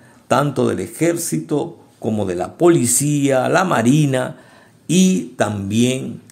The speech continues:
a los docentes. Toda esta primera fase abarcará lo que resta de febrero, marzo y abril. A esta primera fase le sigue una segunda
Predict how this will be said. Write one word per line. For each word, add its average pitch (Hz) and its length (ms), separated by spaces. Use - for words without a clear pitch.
a 98 160
los 110 400
docentes. 107 1000
Toda 214 380
esta - 480
primera 139 540
fase 127 680
abarcará 113 960
lo 110 260
que 104 140
resta 131 500
de 139 160
febrero, 123 800
marzo 147 800
y 151 80
abril. 147 680
A 110 160
esta 160 400
primera 120 460
fase 165 500
le 113 160
sigue 202 640
una 160 260
segunda 185 960